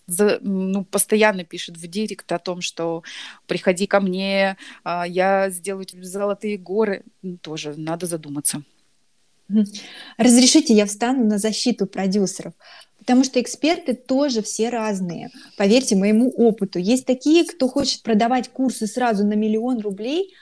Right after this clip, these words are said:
Speaker 2: но при этом сами мало что из себя представляют и требуют от продюсера: "Алёна, где мои миллионы?" Но эта фраза действительно, а, была произнесена продю-, о, бл-,
Speaker 1: <laughs>
Speaker 2: блогером,
Speaker 1: Да-да-да.
Speaker 2: экспертом. Да. Есть такие,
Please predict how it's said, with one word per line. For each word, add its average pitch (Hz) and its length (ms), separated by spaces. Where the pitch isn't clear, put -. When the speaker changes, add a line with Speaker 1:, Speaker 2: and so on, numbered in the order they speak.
Speaker 2:
но 220 80
при 233 180
этом 277 300
сами 254 400
мало 220 460
что - 200
из 214 140
себя 202 220
представляют 220 960
и 196 340
требуют 202 440
от 196 100
продюсера: 208 540
"Алёна, 247 360
где 277 320
мои 269 240
миллионы?" 240 600
Но 220 80
эта 214 220
фраза 233 480
действительно, 190 720
а, 185 120
была 180 640
произнесена 202 800
продю-, 190 260
о, 196 100
бл-, 202 220
Speaker 1:
<laughs> - 60
Speaker 2:
блогером, 202 580
Speaker 1:
Да-да-да. 202 600
Speaker 2:
экспертом. - 40
Да. 196 200
Есть 302 280
такие, 269 460